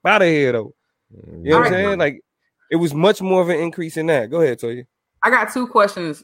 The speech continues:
Speaker 3: uh, 'cause I, 'cause it's a lot of stuff that I wanna say that keeps getting said, and I'm like, "But, uh, uh, but, uh," so I'm gonna keep it cool. I will say Marcus Stupid talking about, uh,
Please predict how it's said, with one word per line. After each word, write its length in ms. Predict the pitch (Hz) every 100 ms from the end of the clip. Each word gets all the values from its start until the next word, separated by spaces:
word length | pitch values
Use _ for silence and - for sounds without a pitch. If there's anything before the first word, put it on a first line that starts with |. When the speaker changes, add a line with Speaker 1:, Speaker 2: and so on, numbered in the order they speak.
| -
Speaker 3:
uh, 320 | 156 151 135
'cause 220 | - 156
I, 120 | 156
'cause 280 | 160 - 165
it's 180 | 156 180
a 60 | 185
lot 200 | 185 190
of 80 |
stuff 200 | 170 175
that 100 | 165
I 60 | 151
wanna 240 | 160 151
say 240 | 147 160 156
that 300 | 147 - -
keeps 240 | 214 196
getting 240 | 180 170 160
said, 280 | 185 175 143
and 80 |
I'm 100 | 165
like, 180 | 165 151
"But, 180 | 160 190 226
uh, 120 | 240 -
uh, 80 | 220
but, 200 | 180 196
uh," 100 | 214
so 140 | 220 196
I'm 100 | 202
gonna 120 | 196
keep 180 | 214 185
it 60 |
cool. 280 | - 185 156 - -
I 80 | -
will 240 | 196 247
say 280 | 240 202 208
Marcus 360 | 196 196 208 190
Stupid 320 | - 202 190
talking 260 | 196 180 185
about, 320 | 180 160 -
uh, 460 | 175 165 156 143